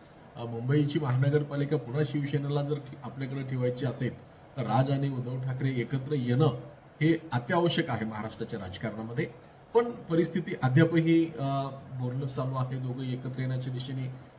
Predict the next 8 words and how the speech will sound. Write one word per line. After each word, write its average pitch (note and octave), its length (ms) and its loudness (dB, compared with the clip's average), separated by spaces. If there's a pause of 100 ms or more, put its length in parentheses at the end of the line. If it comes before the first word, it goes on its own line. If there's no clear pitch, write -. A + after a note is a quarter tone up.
फारसं B2+ 220 -4
पाऊल B2+ 260 -4 (100)
उचललं G#3+ 380 4
गेलेलं C#3+ 320 6
नाही. A2 260 4 (460)
आणि F3 120 4
म्हणून F3+ 280 4
मग F#3 200 4